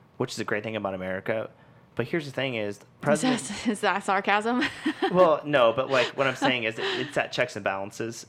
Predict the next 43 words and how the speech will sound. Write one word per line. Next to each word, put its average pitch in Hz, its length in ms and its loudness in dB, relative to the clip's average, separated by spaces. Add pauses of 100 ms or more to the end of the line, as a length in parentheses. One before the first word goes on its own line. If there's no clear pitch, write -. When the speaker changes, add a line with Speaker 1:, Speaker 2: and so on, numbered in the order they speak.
(140)
Speaker 2:
Yeah, 156 380 0
yeah. 120 380 -4
Speaker 1:
So 104 420 2
now 98 280 -8
court 131 260 -2
systems, 98 420 -8
you 92 120 -8
know, 87 180 -8
isn't 92 240 -8
a 90 80 -12
great 101 240 -4
thing 95 120 -8
about 92 140 -8
America, 95 280 -8
but 117 100 -4
that - 140 -8
checks 117 240 -2
and 104 80 -10
balance 101 340 -4
system - 300 -8
that's 95 160 -8
really 101 180 -2
important. 113 560 -8 (400)
Um, 87 600 -6 (880)
that's, 135 340 -4
that 123 200 0
should 120 260 -2
be 95 120 -8
there 87 380 -6
because, 117 480 -4
you 135 120 -2
know, 120 420 -4
a, 120 100 -4
a, 120 60 -4 (400)
a - 40 -18
president 160 380 -2
shouldn't 131 280 -6
be 113 140 -4
able 113 220 -4
to - 120 -14
go 107 160 -2
to 104 120 -4
war 110 480 -2